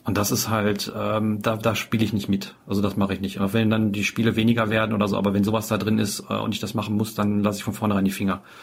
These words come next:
Da kam jetzt vor kurzem irgendwie so ein Spiel raus, ein bisschen off-topic jetzt, aber da kam vor kurzem ein Spiel raus, was, was auch Free-to-Play ist für die ganzen Konsolen, was so total gehypt wird. Ja, es ist kostenlos.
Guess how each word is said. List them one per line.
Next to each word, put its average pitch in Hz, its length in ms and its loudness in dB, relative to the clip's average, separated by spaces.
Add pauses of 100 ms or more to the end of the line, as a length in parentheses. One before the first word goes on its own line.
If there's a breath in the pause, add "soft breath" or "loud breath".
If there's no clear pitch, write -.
(140 loud breath)
Da - 80 -4
kam 117 160 2
jetzt 131 140 0
vor 120 80 -2
kurzem 127 320 2
irgendwie 113 160 2
so 107 80 2
ein 110 40 0
Spiel 117 240 0
raus, 110 280 0
ein 107 40 -4
bisschen 101 220 -6
off-topic 101 400 -6
jetzt, 101 160 -6
aber 98 220 -2 (260 loud breath)
da 113 100 -4
kam 120 140 2
vor 120 120 -4
kurzem 120 200 2
ein - 20 2
Spiel 123 240 2
raus, 117 380 0
was, 110 240 -4
was 113 120 -4
auch 120 120 -2
Free-to-Play 120 540 0
ist 190 160 -4
für 117 80 -2
die 117 60 0
ganzen 117 200 -2
Konsolen, 117 380 2
was 117 100 2
so - 80 0
total 113 320 0
gehypt 113 380 -2
wird. 117 220 0 (920 loud breath)
Ja, 123 160 0
es 120 80 -2
ist 120 100 -4
kostenlos. 98 640 -2